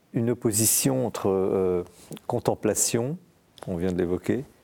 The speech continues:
et militance sur ce sujet-là ? Est-ce que les militants écologiques, euh, on pourrait dire que vous êtes un militant écologie,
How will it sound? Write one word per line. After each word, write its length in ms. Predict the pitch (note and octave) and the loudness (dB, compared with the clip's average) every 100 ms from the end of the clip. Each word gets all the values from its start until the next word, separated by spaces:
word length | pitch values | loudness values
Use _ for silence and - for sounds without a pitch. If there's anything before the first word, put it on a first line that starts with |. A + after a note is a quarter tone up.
| _ | _
et 80 | A#2 | -4
militance 720 | F#2+ G2 G2+ - G2 - - | 0 0 0 0 -2 -2 -6
sur 200 | D3 - | -6 -6
ce 100 | D#2+ | -2
sujet-là ? 480 | F2+ - E2+ E2 E2 - - - - - _ | 0 0 0 -2 -4 -8 -20 -20 -20 -20 _
Est-ce 160 | G2 - | -2 2
que 100 | C#3 | 4
les 340 | B2+ A#2+ G#2 | 4 2 0
militants 600 | G#2+ B2 C3+ B2+ - D3+ A#2+ - | 2 2 2 2 2 2 -2 -4
écologiques, 720 | G#2 - A2+ A2+ A2+ F3 - | -4 0 2 4 4 2 2
euh, 160 | G#2+ G2+ G2+ - - | 2 2 -2 -8 -14
on 40 | F#2+ | -14
pourrait 180 | - E2+ | -2 0
dire 160 | F2+ B2 | 2 2
que 40 | |
vous 100 | G2+ | 2
êtes 140 | F2+ G2+ | 0 0
un 40 | |
militant 440 | F#2 F#2 F#2+ A#2 G#2 | 0 -2 -2 -2 0
écologie, 640 | G2 - F#2 F#2 G2+ D#3 | -2 -2 -2 -2 -2 -4